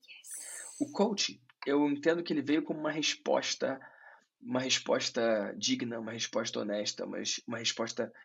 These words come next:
Speaker 2: dinâmica, uma resposta veloz pra um mundo que tava acostumado e cuidado, é,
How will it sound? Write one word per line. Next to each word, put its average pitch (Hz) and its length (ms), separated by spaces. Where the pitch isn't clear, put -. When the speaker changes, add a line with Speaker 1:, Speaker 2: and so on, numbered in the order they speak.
Speaker 2:
dinâmica, 135 680
uma 123 60
resposta 135 500
veloz 123 680
pra 330 160
um 339 100
mundo 220 420
que - 160
tava 156 260
acostumado 101 1000
e 107 360
cuidado, 131 680
é, 107 320